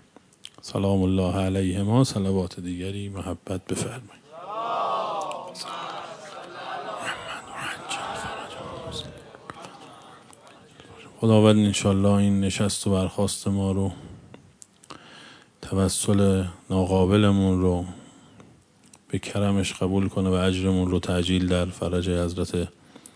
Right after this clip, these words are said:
بقیت الله الاعظم روحی و ارواح العالمین له الفدا قرار بده.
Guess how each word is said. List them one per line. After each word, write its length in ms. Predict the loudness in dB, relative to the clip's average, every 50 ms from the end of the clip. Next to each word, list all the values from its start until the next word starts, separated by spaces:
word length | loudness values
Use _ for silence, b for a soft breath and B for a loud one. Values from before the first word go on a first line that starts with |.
| B B B B B B -6 -6
بقیت 440 | 0 2 4 4 4 2 2 2 2
الله 220 | 2 4 4 4
الاعظم 720 | 4 4 4 4 2 2 2 2 2 2 2 2 2 2 2
روحی 400 | 2 2 0 0 0 -2 0 2
و 40 | 2
ارواح 500 | 2 2 2 2 2 0 0 -2 -2 -2
العالمین 640 | -2 0 0 0 0 0 0 0 0 0 -2 -2
له 240 | -2 -2 -2 -2 0
الفدا 600 | 0 0 0 -2 -2 -2 -2 0 4 4 4 4 4
قرار 340 | 4 4 4 2 0 0
بده. 360 | 0 -2 -2 -2 -2 -4 -4